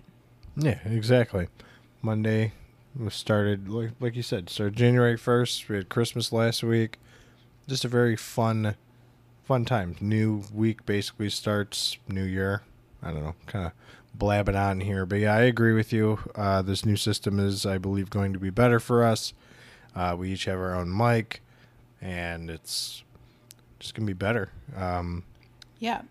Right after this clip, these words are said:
Speaker 2: this episode is gonna be our twenty twenty-four goals for reading, our YouTube channels, the podcast. If you didn't know, slash if you're new here,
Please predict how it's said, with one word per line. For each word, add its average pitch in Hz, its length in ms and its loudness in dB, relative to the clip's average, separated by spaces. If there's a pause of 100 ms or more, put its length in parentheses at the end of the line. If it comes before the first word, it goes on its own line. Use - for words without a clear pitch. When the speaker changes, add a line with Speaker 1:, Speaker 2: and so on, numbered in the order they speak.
Speaker 2:
this 226 260 -8
episode 214 480 -6
is 190 160 -8
gonna 185 220 -10
be 175 320 -8
our 175 220 -4
twenty 202 380 -8
twenty-four 180 720 -4 (520)
goals 220 600 0 (120)
for 156 480 -8 (320)
reading, 269 680 -6 (360)
our - 100 -12
YouTube 214 440 -8
channels, 226 640 -6 (400)
the 202 80 -14
podcast. 214 880 0 (460)
If 190 160 -8
you 180 40 -14
didn't 180 240 -4
know, 208 520 -2
slash 170 420 -6
if - 160 -12
you're 175 100 -12
new 214 200 -4
here, 185 420 -6